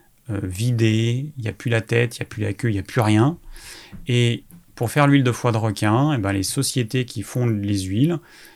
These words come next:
elles vont, euh, valoriser des matières qui normalement seraient jetées. Donc les foies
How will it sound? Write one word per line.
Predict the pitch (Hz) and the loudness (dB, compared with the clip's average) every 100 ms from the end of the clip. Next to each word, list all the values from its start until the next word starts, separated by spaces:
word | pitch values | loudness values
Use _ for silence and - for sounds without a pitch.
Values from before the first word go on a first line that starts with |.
| _ _ - | _ _ 0
elles | 131 123 | 2 2
vont, | 127 131 127 120 - _ _ - | 4 4 2 0 -6 _ _ -6
euh, | 110 104 101 101 | -2 -2 -2 -2
valoriser | 101 135 139 123 120 110 120 139 185 196 _ - | 2 4 6 4 2 2 2 0 -2 -8 _ -10
des | 101 107 | -4 0
matières | 107 117 - 135 139 | 2 0 0 -2 -2
qui | - | -2
normalement | 107 101 101 123 | 0 0 0 0
seraient | 120 117 117 | -2 -2 0
jetées. | 113 113 104 95 - _ - - - _ | 0 -2 -4 -8 -10 _ -20 -20 -20 _
Donc | 113 113 104 | 0 2 2
les | 120 120 | 2 2
foies | - 135 131 123 | 2 2 4 2